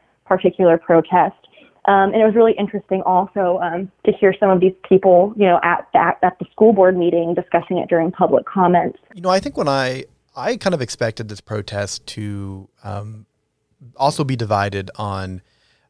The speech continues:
Speaker 2: on the severity of, of covid nineteen. I, I, I just, I ca-, because this has been, become such a political issue, I, I kind of expected the parents who were in favor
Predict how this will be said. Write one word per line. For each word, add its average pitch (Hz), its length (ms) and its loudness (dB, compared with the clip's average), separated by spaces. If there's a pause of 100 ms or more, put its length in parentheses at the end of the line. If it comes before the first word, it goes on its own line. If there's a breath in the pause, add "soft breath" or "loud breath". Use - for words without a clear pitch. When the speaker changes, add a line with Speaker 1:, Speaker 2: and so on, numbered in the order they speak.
(400)
Speaker 2:
on 98 380 -8 (140)
the 98 160 -12
severity 113 840 -2
of, 101 420 -8 (120)
of 113 160 -10
covid 107 320 -6
nineteen. 101 540 -12 (100)
I, - 80 -12
I, 113 200 -8 (160)
I 127 60 -8
just, 110 300 -12
I 123 100 -8
ca-, - 160 -6
because 135 260 -4
this 127 100 -6
has 120 60 -12
been, 123 220 -4
become 123 300 -8
such 113 140 -8
a 123 60 -8
political 120 400 -4
issue, 101 520 -6
I, - 120 -10
I 104 60 -14
kind 180 260 -2
of 156 80 -2
expected 104 460 -6
the 101 60 -16
parents 107 360 -10
who 107 60 -10
were 101 100 -8
in 98 100 -12
favor 104 400 -6